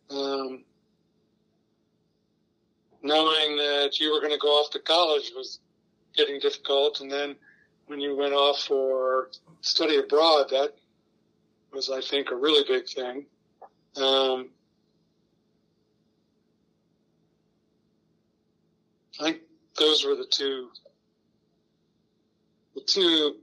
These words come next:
big things, that you were gonna go off, and,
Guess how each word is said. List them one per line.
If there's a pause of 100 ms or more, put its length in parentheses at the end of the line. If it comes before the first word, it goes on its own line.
big
things, (760)
that
you
were
gonna
go
off,
and,